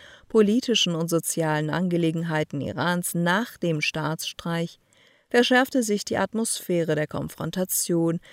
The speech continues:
zwischen Regierung und Basar jedoch erneut. In den neunzehnhundertsechziger Jahren, mit der Gründung der Weißen Revolution oder Revolution von Schah und Nation, die auf Geheiß der Amerikaner und von oben nach unten gebildet wurde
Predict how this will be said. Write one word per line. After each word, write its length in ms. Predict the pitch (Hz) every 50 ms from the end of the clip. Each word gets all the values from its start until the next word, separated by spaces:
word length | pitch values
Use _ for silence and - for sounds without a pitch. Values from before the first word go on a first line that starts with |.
| - - _ _
zwischen 520 | - - - 233 247 247 - - 220 202
Regierung 600 | 202 220 226 202 196 196 180 175 170 165 160 156
und 220 | - 156 156 156 -
Basar 560 | 160 165 170 170 165 - - 156 147 143 143
jedoch 320 | - 135 135 127 131 -
erneut. 500 | 147 147 147 143 - - - - - - _ _ _ _ _ _ _ _ _ _ _ _ _
In 120 | - 160
den 140 | 165 170 165
neunzehnhundertsechziger 1000 | 165 165 165 170 - - 170 165 160 160 160 170 180 196 202 - - 170 156 151
Jahren, 460 | 151 156 156 160 165 175 190 214 226 - - - - - - - _ _
mit 140 | - 202 208
der 100 | 208 185
Gründung 520 | 196 208 226 240 247 254 240 226 220 220
der 340 | 190 196 180 175 170 165 160
Weißen 460 | 160 156 165 202 233 233 - - 196
Revolution 920 | 185 180 170 170 170 170 160 - - - 180 170 170 170 175 175 170 165
oder 340 | - 165 165 165 156 - 170
Revolution 600 | 165 160 160 160 160 - - - - 196 196 -
von 180 | - 165 160
Schah 420 | - - - 180 180 185 196 202 190
und 120 | 175 170
Nation, 720 | 165 165 160 - - - - 180 180 185 185 185 180 185 - - - - - - _ _ _
die 80 | - 202
auf 120 | 190 -
Geheiß 400 | - 190 185 180 208 247 269 -
der 140 | - 233 202
Amerikaner 640 | 208 175 165 160 - - 185 208 220 220 202 185 190 - _ _ _ _
und 240 | - 196 208 233 240
von 360 | - 196 185 175 175 170 165 - _ _
oben 400 | - 180 202 220 214 196 165 156
nach 220 | 151 147 - -
unten 260 | 170 175 165 - 175 165
gebildet 460 | 165 160 180 185 180 185 180 - -
wurde 320 | 196 196 196 220 240 247